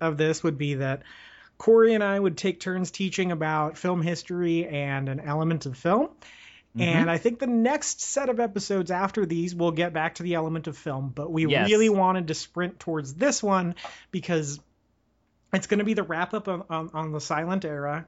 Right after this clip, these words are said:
Speaker 1: Um, and the more I think about it, the, the more there are people that I wanted to touch on, but I think this is a really good leap forward, uh, or a really good thing to s-, to, to kind of use as a stepping stone into where we're gonna be headed in with,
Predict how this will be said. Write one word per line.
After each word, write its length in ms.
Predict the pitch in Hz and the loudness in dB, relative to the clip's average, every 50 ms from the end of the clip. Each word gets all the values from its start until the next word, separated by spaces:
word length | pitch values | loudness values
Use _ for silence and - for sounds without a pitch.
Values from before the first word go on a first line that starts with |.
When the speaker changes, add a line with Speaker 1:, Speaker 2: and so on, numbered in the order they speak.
| - | -10
Speaker 1:
Um, 400 | 147 131 131 131 123 123 123 127 131 - - - _ _ _ _ - | -8 -8 -6 -6 -8 -8 -12 -14 -16 -18 -20 -20 _ _ _ _ -10
and 240 | 143 139 139 135 143 | -6 -6 -4 -2 -2
the 60 | 147 | 0
more 180 | 147 160 170 | 2 2 2
I 80 | 175 165 | 2 0
think 160 | - 180 156 | 0 -2 -4
about 220 | 175 165 170 170 175 | -2 -2 0 0 -2
it, 60 | 170 | -2
the, 200 | 175 151 143 156 156 147 | -4 -6 -6 -8 -8 -8
the 120 | 135 147 139 | -8 -8 -6
more 320 | 143 143 156 170 175 175 | -2 0 2 2 2 2
there 200 | 180 180 180 180 | 2 2 2 0
are 60 | 180 | 0
people 340 | 175 190 190 190 196 190 175 | -2 -2 -4 -2 -2 -2 -2
that 100 | 170 175 | -2 -2
I 80 | 170 156 | -2 -2
wanted 320 | 143 143 147 156 170 175 | -2 -2 -2 -2 -2 -4
to 80 | 185 180 | -4 -4
touch 240 | - 170 156 - | -4 -6 -6 -4
on, 100 | - 156 | -4 -4
but 120 | 147 147 139 | -4 -4 -6
I 60 | 135 | -6
think 220 | 131 - 160 143 - | -4 -4 -6 -4 -2
this 200 | 160 151 - - | -4 -4 -2 -4
is 180 | 151 139 127 - - - - - - - - _ - | -4 -6 -6 -10 -12 -16 -18 -18 -20 -20 -14 _ -4
a 60 | 180 | -2
really 320 | 165 170 226 240 233 233 196 | 0 2 4 4 4 4 4
good 260 | 185 214 196 160 156 | 4 2 2 2 0
leap 220 | 190 196 190 - | -2 -2 -2 -4
forward, 680 | - - - 170 160 151 139 131 123 123 117 117 - - - | -6 -4 -2 0 0 0 -2 -4 -8 -10 -10 -12 -14 -8 -6
uh, 200 | 147 139 139 143 | -4 -4 -2 0
or 140 | 156 160 165 | 0 2 2
a 40 | 165 | 4
really 220 | 160 180 190 196 | 4 4 2 2
good 300 | 175 190 190 180 160 - - - - _ _ _ _ _ _ _ _ _ _ - | 4 2 2 2 0 -4 -8 -14 -20 _ _ _ _ _ _ _ _ _ _ -20
thing 420 | - - - 233 233 226 220 214 202 | -2 2 4 4 6 4 2 0 -2
to 100 | - 202 | -4 -6
s-, 240 | 175 - - - - 170 - | -6 -8 -10 -14 -16 -16 -10
to, 220 | - 190 175 160 160 _ _ - | -8 -6 -6 -6 -8 _ _ -8
to 100 | 196 185 | -8 -8
kind 240 | 190 202 202 196 180 | -6 -6 -6 -6 -6
of 80 | 165 160 | -6 -6
use 260 | 165 180 185 175 151 | -4 -4 -4 -4 -4
as 100 | 160 151 | -6 -6
a 80 | 160 151 | -6 -6
stepping 520 | - - - - 208 190 - - 214 196 | -8 -6 -4 -2 -2 -2 -2 -4 -6 -6
stone 340 | - - - 214 208 202 190 | -6 -4 -2 -2 -2 -2 -2
into 240 | 180 165 - 175 160 | -4 -4 -4 -6 -4
where 340 | 147 147 160 165 165 165 | -4 -2 -2 0 0 0
we're 220 | 160 156 156 160 156 | -2 -2 -2 -2 -2
gonna 160 | 156 156 151 | -2 -4 -4
be 140 | 147 147 147 | -4 -6 -6
headed 420 | 131 - - 165 160 151 165 156 | -6 -8 -8 -4 -2 -2 0 2
in 360 | 160 160 160 156 151 156 151 | 2 2 2 2 0 -2 -2
with, 220 | 143 147 139 127 | -2 -2 -4 -6